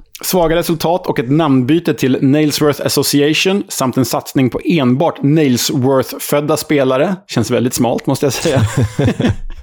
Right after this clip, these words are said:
<laughs> innebar att klubben gick i graven under säsongen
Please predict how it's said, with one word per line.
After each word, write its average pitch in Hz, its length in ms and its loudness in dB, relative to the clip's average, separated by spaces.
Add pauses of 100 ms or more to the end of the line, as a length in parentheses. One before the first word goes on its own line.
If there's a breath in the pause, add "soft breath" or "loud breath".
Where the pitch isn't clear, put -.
(1600 loud breath)
<laughs> - 140 -2
innebar 165 480 2
att 156 120 -6
klubben 139 340 2
gick 139 160 2
i 147 60 2
graven 143 520 2
under 127 180 2
säsongen 113 500 0